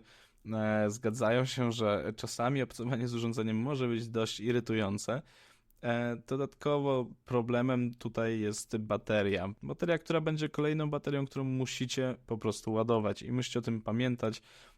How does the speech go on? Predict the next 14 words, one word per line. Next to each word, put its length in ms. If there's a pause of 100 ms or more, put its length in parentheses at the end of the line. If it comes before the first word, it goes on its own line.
(120)
E, 360
rzekomo 480
nie 160
trzyma 540
ona 240
zbyt 300
dobrze. 420
Co 120
prawda 240
akcesoria 640
i 120
dodatkowe 440
baterie, 440
które 320